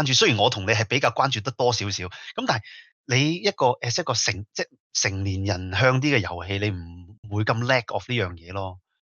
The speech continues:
Speaker 2: 同埋佢自己係標榜個故事㗎嘛，今集。
Speaker 1: 係嘛？
Speaker 2: 即係唔係，
Speaker 1: 係啊。
Speaker 2: 唔，唔係我哋因為留意多少少比較故-，多故事嘅嘢，所以先至留意啊嘛。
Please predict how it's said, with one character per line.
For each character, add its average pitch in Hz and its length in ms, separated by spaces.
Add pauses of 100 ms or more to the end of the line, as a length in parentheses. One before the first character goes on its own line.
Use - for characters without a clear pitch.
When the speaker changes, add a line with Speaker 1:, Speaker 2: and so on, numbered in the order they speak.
(500)
Speaker 2:
同 175 120
埋 123 240
佢 120 280 (100)
自 120 220
己 202 480 (800)
係 110 120
標 196 260
榜 107 280
個 117 100
故 101 180
事 - 220
㗎 104 100
嘛， 104 140
今 98 160
集。 95 100 (760)
Speaker 1:
係 180 100
嘛？ 254 220 (100)
Speaker 2:
即 - 80
係 175 60
唔 104 100
係， 104 140
Speaker 1:
係 - 40
啊。 220 120 (260)
Speaker 2:
唔， 139 60 (400)
唔 131 100
係 120 160
我 107 300
哋 113 540 (120)
因 202 160
為 143 140 (100)
留 87 220
意 113 360 (100)
多 170 160
少 117 360
少 135 180
比 135 120
較 120 160
故-， 123 180 (120)
多 147 280
故 127 180
事 104 160
嘅 92 280
嘢， - 40
所 113 140
以 120 80
先 120 180
至 110 100
留 87 220
意 87 120
啊 101 40
嘛。 98 140